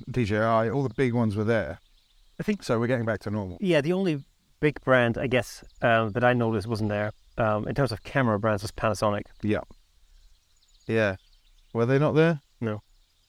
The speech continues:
Speaker 1: I think they had a little something on someone's Wex or someone,
Speaker 2: No, okay.
Speaker 1: maybe.
Speaker 2: That's, yeah, that's possible. But
Speaker 1: But yeah, no, they
Speaker 2: you would be
Speaker 1: weren't there.
Speaker 2: expecting
Speaker 1: That
Speaker 2: that.
Speaker 1: was, yeah, exactly, yeah.
Speaker 2: So, um,
Speaker 1: Shiv was there. Panasonic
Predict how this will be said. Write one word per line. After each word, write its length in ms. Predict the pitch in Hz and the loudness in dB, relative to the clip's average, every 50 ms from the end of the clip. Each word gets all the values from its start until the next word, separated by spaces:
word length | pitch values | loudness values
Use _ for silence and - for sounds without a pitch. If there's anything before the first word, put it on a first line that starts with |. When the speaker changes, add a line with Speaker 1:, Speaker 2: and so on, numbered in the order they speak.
| _ _ _ _ - | _ _ _ _ -16
Speaker 1:
I 40 | - | -8
think 220 | - - 147 120 | -4 -2 0 2
they 80 | 127 123 | 2 4
had 160 | 123 123 113 | 2 2 2
a 40 | 117 | 2
little 480 | 120 127 135 135 131 120 - 131 120 110 | 0 0 0 0 -2 -2 -2 -4 -4 0
something 480 | - 131 127 113 107 - 117 104 107 - | 0 0 0 0 0 -2 0 0 0 0
on 720 | - 113 110 110 110 110 107 110 110 107 107 107 110 104 - _ _ | 0 0 0 2 2 0 0 0 0 0 0 -2 -2 -4 -6 _ _
someone's 800 | - - - 117 113 107 107 101 98 98 98 92 90 - - - _ _ _ _ _ _ _ _ _ _ _ _ _ _ _ _ _ _ _ _ _ _ _ - | -8 -4 -2 0 2 2 2 0 0 -2 -2 -4 -6 -10 -14 -20 _ _ _ _ _ _ _ _ _ _ _ _ _ _ _ _ _ _ _ _ _ _ _ 0
Wex 340 | - 107 - - - - - | 0 0 0 0 -4 -4 0
or 140 | 120 113 104 | 0 0 0
someone, 420 | - - 117 123 123 123 120 113 - _ _ _ - | 0 -2 0 0 0 -2 -4 -6 -10 _ _ _ -2
Speaker 2:
No, 120 | 123 113 | 0 0
okay. 100 | 120 123 | 2 0
Speaker 1:
maybe. 340 | 117 120 113 127 131 131 - - _ _ _ - - - - - - - | 0 0 2 0 0 0 -2 -10 _ _ _ -20 -20 -20 -20 -20 -12 -4
Speaker 2:
That's, 260 | - 127 110 - - - - | -2 -2 -2 -2 -8 -12 -8
yeah, 260 | - 135 117 107 98 | -6 -2 -2 0 0
that's 140 | 95 104 - | 0 -2 -4
possible. 280 | - - 104 - 117 104 | -4 -6 -6 -4 -4 -2
But 120 | 98 113 123 | -2 0 0
Speaker 1:
But 40 | 120 | 2
yeah, 180 | 127 117 107 | 0 0 -2
no, 200 | 104 110 113 107 | -4 -6 -8 -8
they 120 | 104 101 113 | -6 -4 -2
Speaker 2:
you 80 | 113 | -2
would 40 | - | -2
be 0 | |
Speaker 1:
weren't 80 | 113 113 | 0 0
there. 60 | 147 | -2
Speaker 2:
expecting 320 | 120 107 113 143 131 - 127 | -2 -2 -2 -4 -2 -2 -2
Speaker 1:
That 60 | 123 120 | 0 0
Speaker 2:
that. 120 | 117 120 | 2 2
Speaker 1:
was, 140 | 113 104 107 | 2 0 0
yeah, 140 | 117 110 101 | 0 0 0
exactly, 480 | 101 - 117 104 - - - 78 95 | 0 0 0 0 0 -4 -8 -8 -8
yeah. 100 | 101 - - - _ _ _ _ _ _ _ _ _ _ _ _ _ | -10 -10 -14 -20 _ _ _ _ _ _ _ _ _ _ _ _ _
Speaker 2:
So, 320 | - - - 113 107 107 107 | -18 -4 -2 0 2 2 2
um, 220 | 104 101 101 98 | 2 2 0 0
Speaker 1:
Shiv 240 | - - 165 135 - | -2 -2 -2 -2 -2
was 160 | 117 98 90 | -4 -4 -2
there. 300 | 101 101 110 127 127 - - | 0 0 0 0 -2 -6 -10
Panasonic 760 | - - 139 127 120 - - 131 117 113 107 92 - - | -4 -2 0 0 0 -2 -2 -2 -2 -2 -2 -6 -8 -16